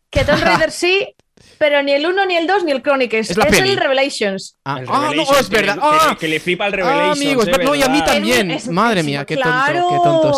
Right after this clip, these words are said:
Speaker 2: sido.
Speaker 1: claro, que salimos ahí, que no tenemos todavía la trenza, tenemos las dos coletitas
Speaker 3: Tía, pero no me,
Speaker 1: ahí.
Speaker 3: pero ¿cómo me voy a acordar yo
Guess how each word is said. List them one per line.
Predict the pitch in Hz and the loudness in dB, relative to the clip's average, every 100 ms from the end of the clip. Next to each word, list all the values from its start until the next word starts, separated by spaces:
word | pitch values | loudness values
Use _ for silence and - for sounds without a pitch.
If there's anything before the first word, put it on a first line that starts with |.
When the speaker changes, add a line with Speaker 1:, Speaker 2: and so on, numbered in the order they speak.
| 254 | -2
Speaker 2:
sido. | 135 262 | -2 0
Speaker 1:
claro, | 269 294 294 | 2 2 0
que | 285 | 0
salimos | 302 285 302 302 | -2 -2 -4 -2
ahí, | 294 302 294 | 0 0 -2
que | 294 | 0
no | 285 | 0
tenemos | 294 285 285 277 | -2 -2 -4 -4
todavía | 285 269 277 | -4 -2 -2
la | 254 | -2
trenza, | 294 330 311 285 | -2 -2 -2 -2
tenemos | 277 285 | -2 -2
las | 285 269 | 0 -2
dos | 277 | -4
coletitas | - 247 233 349 339 294 - | -4 -4 -2 0 0 0 0
Speaker 3:
Tía, | 135 | 0
pero | 185 | 0
no | 165 | 0
me, | - | 0
Speaker 1:
ahí. | 156 294 | -2 -4
Speaker 3:
pero | 139 135 | -4 0
¿cómo | 160 | 0
me | 190 | 0
voy | 190 | 0
a | 196 | 0
acordar | 180 170 170 165 | -2 -2 -2 -2
yo | 143 165 165 | -2 0 0